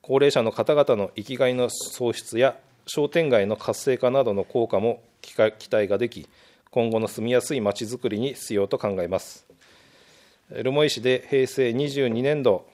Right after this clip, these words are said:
留萌市地域公共交通活性化協議会が予約型乗り合いタクシーによる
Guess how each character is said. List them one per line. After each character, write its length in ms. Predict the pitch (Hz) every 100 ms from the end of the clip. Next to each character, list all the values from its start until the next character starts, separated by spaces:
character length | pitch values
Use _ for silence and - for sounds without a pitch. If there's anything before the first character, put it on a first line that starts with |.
| _ -
留 100 | 113
萌 180 | 127 123
市 300 | - 110 - -
地 180 | 147
域 180 | 139 -
公 260 | - 123 127
共 260 | 139 123 -
交 240 | 139 131
通 300 | - 117 101
活 200 | - 101 -
性 140 | 135
化 200 | 135 131
協 220 | - 120
議 120 | 135 139
会 200 | 101 90
が 220 | 117 - _ _ _ _ -
予 100 | 98
約 260 | 120 143 135
型 420 | 135 - 127 127 104
乗 120 | 104
り 160 | 127 139
合 40 |
い 60 | 131
タ 120 | 143
ク 100 | -
シ 120 | 127
ー 20 |
に 120 | 110
よ 120 | 101 107
る 300 | 127 -